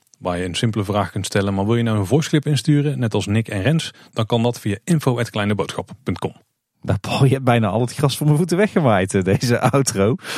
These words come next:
Speaker 2: Maar, eh, Kleine Boodschap luister je, eh, naast onze website ook via, eh, je favoriete podcast-app. Zorg er dan voor dat je je abonneert op ons.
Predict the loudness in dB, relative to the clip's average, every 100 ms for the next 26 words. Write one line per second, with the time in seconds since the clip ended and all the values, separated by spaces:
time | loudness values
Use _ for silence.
0 | 0 2 2 4 2 2 2 2 2 2
1 | 4 2 2 2 2 2 2 2 4 2
2 | 0 -2 2 4 4 0 0 2 2 2
3 | 0 0 -2 0 2 0 -2 2 2 0
4 | -2 -2 0 0 0 0 0 -4 -2 0
5 | 2 0 0 -2 -4 -10 _ _ -20 _
6 | -4 0 0 0 -2 -2 -4 -4 -6 -8
7 | -2 0 2 0 -2 -2 -2 -6